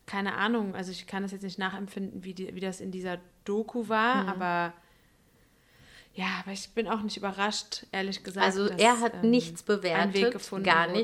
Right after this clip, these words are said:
Speaker 2: nichts. Der, ähm, Regisseur hat nichts, äh, gesagt oder hinzugefügt oder bewertet.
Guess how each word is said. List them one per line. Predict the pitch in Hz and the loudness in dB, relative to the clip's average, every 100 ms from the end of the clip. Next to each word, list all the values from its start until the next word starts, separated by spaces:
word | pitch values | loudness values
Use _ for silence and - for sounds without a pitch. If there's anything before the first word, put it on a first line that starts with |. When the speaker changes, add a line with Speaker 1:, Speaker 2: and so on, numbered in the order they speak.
| 175 | -2
Speaker 2:
nichts. | 175 | -4
Der, | 185 180 175 170 - | -2 0 0 -2 -2
ähm, | 175 175 | -4 -4
Regisseur | 175 180 185 - 185 190 | -4 -4 -6 -2 -2 -2
hat | 185 196 | -2 -2
nichts, | 196 - - - | -2 -4 -16 -10
äh, | - 180 170 - | -4 -4 -4 -6
gesagt | 180 170 160 180 - - | -6 -2 -4 -4 -6 -8
oder | 170 165 160 160 165 _ _ _ _ | -4 -4 -4 -6 -12 _ _ _ _
hinzugefügt | - 202 208 196 202 202 196 | 0 0 0 -6 -4 -4 -2
oder | 180 165 | -2 -2
bewertet. | 170 160 160 165 208 | -2 -2 -2 -4 -8